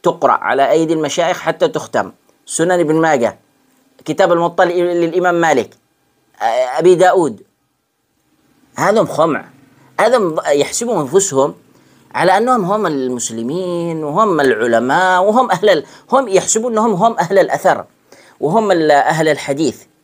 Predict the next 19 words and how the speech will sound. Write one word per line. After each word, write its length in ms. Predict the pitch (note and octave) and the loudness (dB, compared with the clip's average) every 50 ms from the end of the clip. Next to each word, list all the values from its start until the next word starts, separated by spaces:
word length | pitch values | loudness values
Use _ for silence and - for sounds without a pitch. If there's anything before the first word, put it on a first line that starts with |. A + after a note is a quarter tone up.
| _ _ _ | _ _ _
سذج. 600 | - - - E3+ E3+ D3 C3 A#2+ C3 C#3 C#3 C3+ - - - _ _ _ _ C3+ C3 - - | -4 2 2 2 2 2 -2 0 2 2 2 0 -4 -16 -20 _ _ _ _ -20 -16 -10 -4
هذا 320 | C3 C#3+ E3 F3 F3+ F3 | -2 2 2 4 4 2
بسبب 460 | D3+ C3+ B2+ - D#3 D#3 D#3+ D#3+ D#3 | 2 0 -4 -4 -4 0 -2 -2 0
أنهم 340 | - - E3+ E3+ E3+ D#3+ D3 | -2 -4 -2 -2 -4 -4 -4
ينقلون 480 | C#3 B2 A#2 - B2+ C3+ E3 F#3 F3 D#3 | -6 -8 -4 -2 0 2 2 2 2 2
عن 240 | A#2+ B2 C3+ C3 | 0 -2 -4 -4
علماء 400 | A2+ A#2 B2+ C3+ C#3 D#3+ F3 - | -4 -2 -2 0 0 0 -2 -4
أهل 180 | - C#3+ D3 C#3+ | -6 -6 -4 -4
السنة 400 | C#3 C#3 - - E3+ F3 F3 C#3+ | -4 -6 -6 -6 -6 -4 -2 -2
نقل، 420 | B2 C3 D3 - - A2 F#2+ E2+ - _ _ _ | -2 -2 -4 -4 -6 -10 -10 -12 -16 _ _ _
يقرؤون 440 | B2 C3+ - - - D3 F3+ G3+ E3+ | -8 -8 -4 0 0 2 2 2 0
عن 180 | B2+ C#3+ D#3 D3+ | 0 -2 -2 -2
الأشاعرة 720 | C#3+ C#3+ B2 C3 C3+ - D#3+ E3 E3 C3+ C3 D#3+ D3+ D3+ | -2 -2 -4 -4 -4 -2 -2 0 0 2 2 2 2 2
والماتريدية 880 | C#3+ C3+ C3+ B2+ B2+ C3 B2+ B2+ B2+ C#3 C3+ C#3 C#3 C3 D3+ F3 F#3+ F3 | 2 2 2 0 -2 -2 -4 -6 -6 -6 -4 -4 -4 -4 -2 0 2 2
من 180 | D#3 D3 C3+ | 2 0 -4
كتب 580 | B2 - - F3 F3 F3+ E3+ F3 F3 E3 D3+ - - _ _ _ _ _ _ _ - | -4 -6 -8 -2 -2 0 2 2 2 2 0 -4 -8 _ _ _ _ _ _ _ -8
أسيادهم 560 | B2 - - E3 E3+ D#3+ D#3 D#3 D#3+ E3+ D#3 | -6 -2 2 4 4 4 2 0 -4 -4 -6
الخوارج 500 | C3 - - B2 A#2+ C3 C#3 C3 A2 F2+ F2+ - _ _ _ _ _ _ _ | -8 -6 0 2 4 4 4 4 0 -2 -8 -16 _ _ _ _ _ _ _
فقط. 240 | _ - _ - | _ -20 _ -20